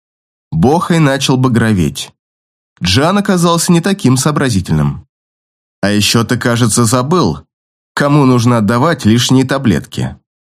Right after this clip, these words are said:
Если хочешь, чтобы этого полудурка Тао оставили в покое". "Я готов вернуть его долг прямо сейчас".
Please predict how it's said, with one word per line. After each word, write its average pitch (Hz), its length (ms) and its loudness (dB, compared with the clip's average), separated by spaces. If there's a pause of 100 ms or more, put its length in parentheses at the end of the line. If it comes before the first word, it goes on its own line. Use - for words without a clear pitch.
(160)
Если 156 340 0
хочешь, 143 360 0
чтобы 127 300 0
этого 117 300 0
полудурка 120 640 0
Тао 139 380 -2
оставили 123 480 0
в 123 120 -6
покое". 76 580 -4 (1000)
"Я 95 240 0
готов 117 340 0
вернуть 107 360 2
его 113 140 4
долг 101 320 0
прямо 107 260 2
сейчас". - 600 -4